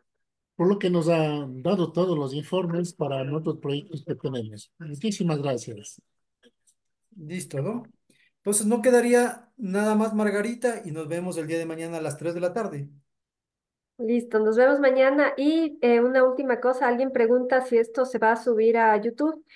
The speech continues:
Speaker 3: Eh, esto queda grabado en nuestra página de Facebook de sidap América, si quieren revisar algo que se hayan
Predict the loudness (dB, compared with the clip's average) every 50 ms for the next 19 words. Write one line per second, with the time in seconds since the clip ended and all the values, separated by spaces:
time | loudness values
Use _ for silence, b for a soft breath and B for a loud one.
0 | b b b b b _ _ -2 4 6 8 8 8 6 6 4 2 4 2 0
1 | 2 4 4 6 8 8 8 8 8 6 6 6 6 6 8 8 6 6 4 2
2 | 2 0 -2 0 2 0 0 0 -2 0 2 2 2 2 0 2 4 4 4 4
3 | 2 -4 -6 -6 -4 -2 0 2 2 2 0 0 -2 -2 0 0 0 0 0 2
4 | 4 4 4 2 2 0 -2 -4 -4 -6 -4 -2 0 2 2 2 2 0 0 -2
5 | -4 0 2 4 4 6 6 4 4 4 2 0 -2 -6 -4 -4 -2 0 2 2
6 | 4 4 4 2 2 2 0 0 -2 -4